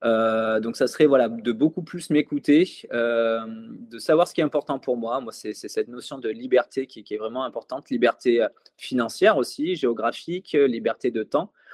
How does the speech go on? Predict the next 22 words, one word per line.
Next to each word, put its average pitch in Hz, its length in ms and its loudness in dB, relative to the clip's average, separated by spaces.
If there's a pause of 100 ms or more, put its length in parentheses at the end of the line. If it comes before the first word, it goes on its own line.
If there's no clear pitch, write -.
(580)
Euh, 113 920 2
donc, 123 340 -6
euh, 120 180 2
donc 117 180 -6
je - 60 -12
suis, 120 640 -12
je 117 60 -10
suis - 120 -12
toujours 151 360 2
à, 127 280 6
à 120 180 -6
la 123 100 -4
quête, - 720 -6
euh, 117 360 -6
de, 110 220 -10
d'optimiser 120 600 -8
ça - 200 -4
pour 123 120 -12
que - 80 -20
ça 110 80 -10
soit 110 200 -8
t-, - 100 -20